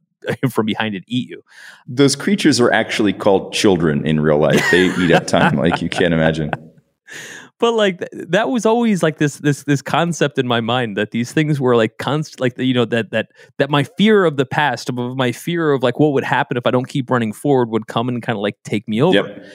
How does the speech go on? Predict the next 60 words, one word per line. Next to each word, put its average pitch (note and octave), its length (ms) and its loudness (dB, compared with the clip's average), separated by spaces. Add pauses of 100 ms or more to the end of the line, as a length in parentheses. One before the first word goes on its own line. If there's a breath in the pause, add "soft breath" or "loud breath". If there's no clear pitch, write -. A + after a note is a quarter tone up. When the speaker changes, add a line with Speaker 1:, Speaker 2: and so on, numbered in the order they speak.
(340 loud breath)
Speaker 1:
And F3 460 -2 (480)
in F#3+ 120 2
the F#3 120 0 (100)
early D4 380 4
days, G2+ 560 -4 (340)
I C#3+ 100 -2
think D#3 220 -2
it D#3+ 120 -2
was C3+ 160 0
a - 200 -2
really D3 360 2
healthy C#3 500 -4
fear, - 400 -8 (120)
you A2 120 -6
know, A2 60 -2
to - 100 -6
the C3+ 60 0
extent C3 280 -2
fear A#2 160 -2
can G2+ 140 -8
be F2+ 80 -6
healthy. - 340 -12 (380 soft breath)
Uh, A2 140 2
it G2+ 40 6
Speaker 2:
Yeah, F2+ 40 6
Speaker 1:
was - 100 4
Speaker 2:
yeah. - 80 4
Speaker 1:
a - 20 -10
great C#3 260 2
motivator. F#2 440 -2 (220)
You G#2 100 -8
know, G#2 80 -4
I, A2+ 180 -2 (140)
I C#3 80 -2
didn't F3 440 0
wanna F3 180 0
go D3 120 0
back B2 240 -2
to - 80 -6
being A2+ 240 -4
poor. G2 280 -6
So - 120 -6
I B2 40 -2
was C3 120 -2
willing D#3 200 -2
to C#3 80 0
do C3+ 160 2
whatever D#3+ 580 0
it - 160 -6
took, - 380 -2
you B2 80 -6
know, G#2+ 80 -4
however C#3 280 0
many C#3 280 -2
hours D3 360 4
I C#3+ 60 2
need C#3 160 -2
to C3+ 80 -4
put D3 180 -4
in, C#3+ 220 -4